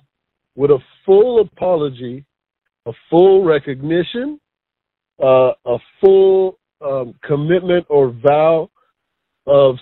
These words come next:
some kind of reparation. And when I say reparation, it doesn't have to be financial. If you go to our original culture, uh, we had currency, but our currency was simply to trade 'cause we wouldn't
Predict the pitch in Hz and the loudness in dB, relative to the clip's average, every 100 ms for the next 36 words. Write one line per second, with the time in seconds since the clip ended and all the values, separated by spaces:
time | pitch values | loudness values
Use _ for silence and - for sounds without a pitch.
0 | _ 180 190 160 185 175 165 175 - 156 | _ -2 0 0 0 2 2 0 0 -2
1 | 165 170 226 220 170 156 156 160 - 170 | -2 -2 -6 -6 -4 -4 -6 -6 -4 -4
2 | 170 156 151 160 175 - 170 139 165 151 | -2 -4 -2 -2 -2 -4 -6 -2 -4 -2
3 | 151 151 - 147 156 - 147 143 165 185 | -4 -6 -8 -10 -6 -2 0 2 0 0
4 | - 110 - _ _ _ _ - 156 156 | -6 -10 -12 _ _ _ _ -12 -8 0
5 | 185 175 170 165 156 170 165 156 147 - | 2 2 2 2 0 -2 -4 -8 -10 -4
6 | 180 185 - 147 139 - _ _ _ _ | -4 -4 -6 -8 -8 -14 _ _ _ _
7 | _ _ _ _ - 143 135 165 151 165 | _ _ _ _ -4 -2 0 0 2 2
8 | 180 156 - 190 196 160 156 160 143 147 | 2 -2 -4 -2 -2 -4 -8 -8 -4 -4
9 | 143 - 180 180 151 165 147 131 170 160 | -4 -4 -4 -4 -6 -8 -8 -8 -6 -4
10 | 165 147 120 - 165 170 131 131 123 139 | -4 -6 -8 -4 -2 -2 -4 -8 -8 -6
11 | 151 151 | -4 -6